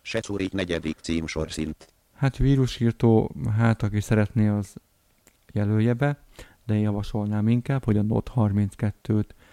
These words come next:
Speaker 2: használjuk, meg is lehet vásárolni akár. Szerintem az, az úgy biztosabb, mint egy ingyenes vírusírtó. De ez mindenkire ugye rá van bízva. Menjünk még egy kategóriát H betűvel.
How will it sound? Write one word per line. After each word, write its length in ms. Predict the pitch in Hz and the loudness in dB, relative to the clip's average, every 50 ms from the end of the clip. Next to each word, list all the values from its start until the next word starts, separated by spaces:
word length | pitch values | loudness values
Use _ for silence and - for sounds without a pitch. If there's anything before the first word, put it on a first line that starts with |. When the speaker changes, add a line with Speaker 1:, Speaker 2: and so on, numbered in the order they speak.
| _ _ _ | _ _ _
Speaker 2:
használjuk, 920 | _ - 117 107 104 - - - 123 120 123 127 131 135 135 - - - _ _ _ _ _ _ _ - - - - | _ -2 0 0 0 0 0 2 2 4 4 4 4 4 2 0 -6 -20 _ _ _ _ _ _ _ -20 -14 -6 -2
meg 180 | 107 104 95 | 0 0 0
is 160 | 101 98 - | 0 -4 -2
lehet 380 | - 110 104 101 101 - - - - | 0 2 2 2 0 -2 -4 -10 -8
vásárolni 840 | - 147 104 104 110 117 113 - - 127 123 120 117 113 113 113 | -4 -2 0 2 2 0 0 0 0 2 2 2 2 2 2 2
akár. 560 | 110 107 104 - - 107 104 107 107 110 104 - _ - - - _ _ _ _ _ _ _ - - - - | 0 0 -2 -2 -2 -2 0 0 -2 -4 -6 -10 _ -20 -20 -20 _ _ _ _ _ _ _ -20 -20 -20 -20
Szerintem 560 | - - - - - 113 104 - - 113 107 | 0 2 2 2 4 0 -2 -2 -2 -2 0
az, 200 | 107 107 104 - - | -2 -2 -4 -6 -6
az 220 | - 117 98 - | -6 -6 -4 -4
úgy 260 | 107 101 95 - - - _ _ _ _ _ _ _ - | -4 -4 -6 -8 -14 -20 _ _ _ _ _ _ _ 0
biztosabb, 680 | 123 117 101 - - 107 101 - - 104 104 98 101 | 2 2 2 2 0 -2 -2 2 2 2 4 4 4
mint 280 | 107 107 104 104 - | 4 4 4 2 2
egy 300 | 120 110 104 98 - - - | 0 0 -2 -2 -6 -10 -4
ingyenes 560 | - 104 104 104 98 104 101 104 104 101 - - | -2 0 0 0 0 0 0 -2 -2 -4 -6 -8
vírusírtó. 840 | - 110 104 104 101 98 98 - - 107 101 101 - - 107 107 101 - _ - - - _ _ _ | -6 -6 -4 -4 -4 -4 -6 -8 -6 -6 -6 -6 -6 -6 -6 -6 -8 -10 _ -20 -20 -20 _ _ _
De 80 | - 135 | 0 2
ez 120 | 131 110 | 2 4
mindenkire 640 | 107 107 104 104 104 104 - - 107 104 104 101 - 156 | 4 4 4 4 2 0 0 0 0 0 0 -2 -4 -4
ugye 200 | 139 110 104 107 | -4 -2 -2 0
rá 180 | 101 104 104 104 | 0 0 0 0
van 220 | - 117 113 107 | 0 -2 -2 -2
bízva. 440 | 104 117 107 110 - - 107 110 104 - - - - _ _ _ _ _ _ _ _ | -4 -4 -6 -6 -6 -6 -6 -6 -6 -10 -16 -20 -20 _ _ _ _ _ _ _ _
Menjünk 400 | - 107 104 104 104 101 101 101 | -2 0 2 2 2 0 0 0
még 260 | 107 107 107 117 131 | 2 2 2 2 2
egy 120 | 151 143 - | 0 -2 -2
kategóriát 840 | - 139 135 - 123 107 107 110 110 101 107 107 104 107 104 101 - | -2 -4 -2 -2 -2 0 0 0 0 2 0 0 0 0 -2 -2 -4
H 180 | 120 110 107 101 | -2 -2 -2 -2
betűvel. 680 | 107 107 - - 110 104 101 104 104 104 104 101 101 | -4 -6 -4 -4 -4 -2 -2 -2 -2 -2 -4 -4 -6